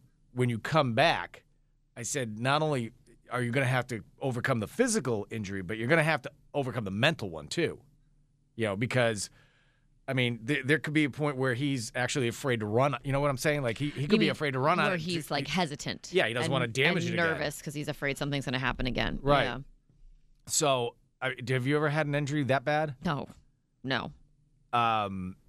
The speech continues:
Speaker 1: and then, so he
Speaker 2: Thank God, no.
Speaker 1: So he's on, I mean, he's on crutches for, like, two weeks. Um, <laughs> Friday night, he wanted to go to the fair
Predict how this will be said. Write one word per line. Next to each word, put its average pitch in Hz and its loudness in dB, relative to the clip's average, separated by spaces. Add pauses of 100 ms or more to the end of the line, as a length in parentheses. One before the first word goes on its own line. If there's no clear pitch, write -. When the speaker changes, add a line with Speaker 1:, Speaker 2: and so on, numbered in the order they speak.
Speaker 1:
and 127 0
then, 120 0 (480)
so 147 2
he 139 -2
Speaker 2:
Thank 175 0
God, 117 -2
no. 117 -2 (140)
Speaker 1:
So 127 0
he's 156 2
on, 147 2 (120)
I 127 -2
mean, 117 -2
he's 127 0
on 143 2
crutches 143 0
for, 139 -8
like, 117 -2
two 135 -2
weeks. 101 -2 (680)
Um, 98 0 (160)
<laughs> 143 2
Friday 151 0
night, 127 -2 (320)
he 139 -2
wanted 139 2
to 135 0
go 135 4
to 139 0
the 147 0
fair 117 0